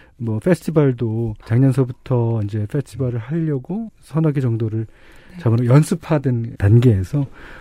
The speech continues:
Speaker 1: 많이 취소가 되고 많이 아쉬워요. 근데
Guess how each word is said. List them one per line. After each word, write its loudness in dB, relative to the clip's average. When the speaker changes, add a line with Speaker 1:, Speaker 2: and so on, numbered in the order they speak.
Speaker 1:
많이 6
취소가 2
되고 -8
많이 0
아쉬워요. 2
근데 -2